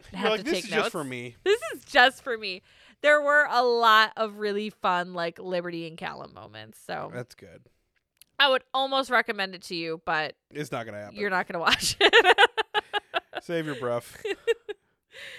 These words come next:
Speaker 2: Uh, we see Carrington and Kira chat, and Carrington establishes that they are not a friendship couple. He is very attracted to her. He says that he is here to show her that he is into her. He's like, "That's the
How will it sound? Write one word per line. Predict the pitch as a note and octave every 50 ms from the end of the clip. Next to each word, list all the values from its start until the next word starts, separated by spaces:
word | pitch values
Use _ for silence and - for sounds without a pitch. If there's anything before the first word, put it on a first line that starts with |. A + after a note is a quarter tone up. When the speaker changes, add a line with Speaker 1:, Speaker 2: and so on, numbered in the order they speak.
| - - - - - _ _
Speaker 2:
Uh, | - A3 A3+ A#3 A#3
we | B3 C4
see | A#3+ - C4+ B3+ B3+ B3 A#3 A3 -
Carrington | - B3+ A#3 A3+ A#3 B3 - C#4+ A#3+
and | B3 -
Kira | - A#3+ G#3+ G#3+ G#3+
chat, | - - A3 G3 F#3 F#3 F3+
and | G#3 F#3 F3+ F#3+
Carrington | - A3+ G#3 G3+ G#3 G#3+ - A#3+ G#3+ G#3
establishes | G#3 - - F#3+ F3 E3+ F3+ G3 F#3 - F#3+ F#3 F3+
that | - -
they | - D#3+ D#3
are | D#3
not | D3 D#3 D#3 F#3 -
a | C4
friendship | - - C#4 B3+ B3+ - C4 A#3 -
couple. | - A3 G#3 - A3 A3 G#3+
He | A3 G#3
is | F#3 F3 F#3
very | F#3 F#3+ E3+ E3 E3+ F3+ F3+ F3+
attracted | F3 - G3 F#3 F3 F3 _ F3+ F3 -
to | E3 E3+
her. | F#3 F#3 D3+ D3+ - G3 _ _ _ _ _ _ _ _ _ _ _ _ _ _ _
He | - A#3 A3
says | G#3+ A3+ A3+ G#3+
that | - G#3+ F#3+
he | F3+ - A#3+ B3 B3+
is | A#3+ -
here | B3 A3 G#3 G3+
to | - F#3+
show | - - - A3+ G#3+ A3+
her | G#3+ A#3 A3+ G#3+ G#3
that | G3 F#3
he | F3 E3+
is | F3 E3
into | - - G3 G3+ G#3 F#3+ G#3 G#3
her. | F#3+ G3+ F#3 F3+ F3+
He's | F#3 F#3 F3+ -
like, | D#3 D3+
"That's | - F#3+ F#3+ - _
the | - -